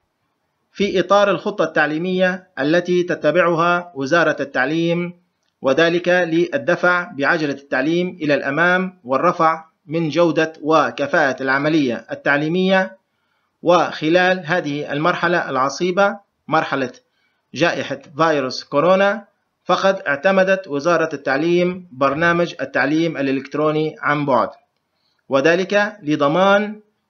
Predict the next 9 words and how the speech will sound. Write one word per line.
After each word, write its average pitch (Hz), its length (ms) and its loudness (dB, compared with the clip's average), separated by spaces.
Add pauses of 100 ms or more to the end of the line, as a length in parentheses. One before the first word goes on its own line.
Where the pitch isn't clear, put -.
(100)
استكمال 175 720 0
العملية 147 600 2
التعليمية 170 840 0
لهذا 165 600 0
العام 147 360 0
الدراسي 175 680 -4 (360)
وهذا 165 580 -2
الفصل 175 560 -4
الدراسي 175 680 -2